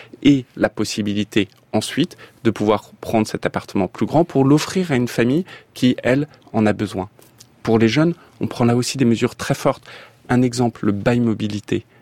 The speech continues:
C'est un nouveau bail concret. Ce bail mobilité, il est de un à dix mois, il est à destination de tous ceux qui sont en mobilité. Les jeunes, par exemple, en année de césure, un stage de long terme. Les saisonniers, les personnes qui ont, euh, des contrats de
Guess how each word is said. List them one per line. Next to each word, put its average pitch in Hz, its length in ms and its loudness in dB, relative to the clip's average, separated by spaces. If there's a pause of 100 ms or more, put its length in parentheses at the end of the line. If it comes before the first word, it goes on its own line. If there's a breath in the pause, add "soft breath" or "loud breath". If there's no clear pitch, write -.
(120)
C'est - 200 -8
un 113 40 4
nouveau 117 280 4
bail 101 280 -2
concret. - 460 -8 (280 loud breath)
Ce - 140 0
bail 131 200 2
mobilité, 127 640 -4 (260 loud breath)
il 110 200 0
est 127 80 6
de 120 260 0
un 131 220 0 (120)
à 107 120 0
dix 113 180 -2
mois, 139 300 2
il 127 160 -2
est 131 160 4
à 120 80 2
destination 135 640 -2 (340 loud breath)
de 123 100 0
tous - 240 -2
ceux - 180 4
qui 147 160 -4
sont - 160 -2
en 123 60 2
mobilité. 120 580 0
Les 110 200 4
jeunes, 135 340 0 (360 soft breath)
par 110 140 0
exemple, 120 380 0 (200 soft breath)
en 113 140 2
année 120 220 4
de 117 60 -10
césure, 117 440 0 (100)
un 117 120 -6
stage 113 300 0
de 123 60 0
long 120 160 2
terme. 107 280 -2 (480 soft breath)
Les 120 100 2
saisonniers, 139 560 4 (480 loud breath)
les 117 120 2
personnes 147 400 0
qui - 180 0
ont, 135 240 4
euh, 98 60 0 (220 loud breath)
des 117 140 0
contrats 131 400 0
de 117 240 0